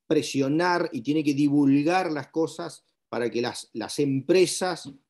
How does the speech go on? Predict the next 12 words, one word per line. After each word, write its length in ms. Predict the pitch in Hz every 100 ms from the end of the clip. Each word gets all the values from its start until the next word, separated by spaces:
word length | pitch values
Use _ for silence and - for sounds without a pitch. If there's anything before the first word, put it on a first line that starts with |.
| _ -
reconozcan 1080 | - 135 127 135 156 151 - 151 147 151 -
y 140 | 120
que 80 | 117
de 40 |
alguna 200 | 120 139
forma 240 | - 143 131
vean 240 | 127 135
que 140 | 127 127
ese 160 | -
es 100 | 120
el 120 | 110
camino. 440 | 101 92 117 85